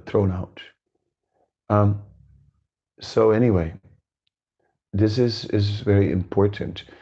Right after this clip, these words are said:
So there's the greater community of Chaitanya Vaishnavas. There are the branches of the Chaitanya tree, and we offer our obeisances to all the, uh, great Vaishnavas in the branches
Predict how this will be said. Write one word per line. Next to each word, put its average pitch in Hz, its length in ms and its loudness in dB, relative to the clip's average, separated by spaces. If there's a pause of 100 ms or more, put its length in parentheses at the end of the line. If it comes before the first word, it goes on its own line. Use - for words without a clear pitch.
(340)
So - 160 -2
there's 101 220 2
the 98 80 0
greater 107 440 2
community 101 1000 0 (120)
of 90 240 -4
Chaitanya 90 520 0
Vaishnavas. 101 840 -4 (480)
There 98 340 2
are 95 100 4
the 87 100 0
branches 98 540 -2
of 95 120 -6
the 101 100 -8
Chaitanya 90 600 -2
tree, 101 500 -2 (600)
and 101 680 2
we 101 140 2
offer 98 320 -2
our 95 140 2
obeisances 101 800 -2
to - 220 -8
all 95 380 0
the, 92 480 0
uh, 87 260 -2 (540)
great 98 240 2
Vaishnavas 95 800 0
in 117 140 0
the 104 80 2
branches 90 720 -4